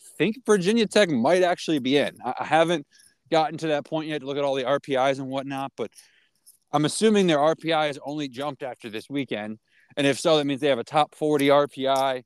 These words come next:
They're gonna be a couple games above five hundred now. You know, obviously the series win over Virginia is gonna be huge. I mean, the, in their last three series, they've either split or won <laughs> against quality teams.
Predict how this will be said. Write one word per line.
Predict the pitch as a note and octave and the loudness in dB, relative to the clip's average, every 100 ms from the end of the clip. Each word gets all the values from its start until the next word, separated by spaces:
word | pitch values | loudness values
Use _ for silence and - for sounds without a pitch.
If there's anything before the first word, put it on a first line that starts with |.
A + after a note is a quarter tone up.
| _ _ _ - | _ _ _ -16
They're | A#2+ | -12
gonna | C3 B2 | -10 -10
be | B2+ | -10
a | |
couple | C#3+ C#3 C3 | -8 -8 -6
games | C#3+ C3 | -6 -6
above | A2 C3 B2 | -6 -6 -4
five | B2 A2 | -4 -6
hundred | D#3+ D#3+ D#3 D3+ | -6 -6 -4 -6
now. | D3+ D3 C#3+ C#3 - - _ - | -4 -4 -4 -8 -14 -20 _ -14
You | B2 | -10
know, | A2 G#2 - _ - - | -10 -12 -20 _ -20 -4
obviously | B2+ C3 B2 C3 | 2 2 2 -4
the | A#2 | -6
series | - D3 C3+ A#2 | -4 -4 -4 -4
win | C3+ | -2
over | B2+ A2+ | -2 -2
Virginia | G#2 G#2+ C3+ D#3 | -6 -6 -2 -2
is | C#3+ B2+ | -2 -2
gonna | C#3+ C3+ | -2 -4
be | C3 | -6
huge. | - C#3+ C#3 C3+ B2+ - _ _ _ _ B2 | -2 0 2 0 -4 -16 _ _ _ _ -8
I | |
mean, | A#2+ A#2 | -4 -2
the, | A#2+ B2+ | -2 0
in | C3 | 2
their | B2 A#2 | 4 4
last | B2 B2+ - | 6 4 0
three | C#3+ C#3 | -4 -4
series, | B2 C3+ C#3+ C3 C#3+ A#2+ | -2 0 0 0 -2 0
they've | A#2 A2 | -2 0
either | A#2+ G#2 | -2 -4
split | - - C#3+ - | -6 -2 0 2
or | B2+ A#2 - _ _ _ | 2 0 -4 _ _ _
won | A#2 C3+ D3+ E3+ - C#3+ - D#3+ | 2 4 4 0 -10 -14 -10 -8
<laughs> | D#3 - - | -8 -12 -8
against | B2+ B2 - | -4 -2 -2
quality | C#3+ C3+ C3+ B2+ | 0 2 2 -2
teams. | - C#3 E3 E3+ | -8 -10 -8 -10